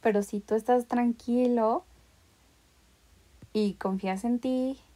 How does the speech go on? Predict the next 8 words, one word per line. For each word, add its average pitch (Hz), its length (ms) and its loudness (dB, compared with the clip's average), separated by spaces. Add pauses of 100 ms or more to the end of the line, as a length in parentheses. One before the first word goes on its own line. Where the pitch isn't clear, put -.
(540)
y 208 240 0
tu 208 140 -4
autoestima 202 720 -2
está 208 320 -2
muy 214 220 0
bien, 214 440 -4 (1120)
pues 202 280 -4
descansa. 208 720 -2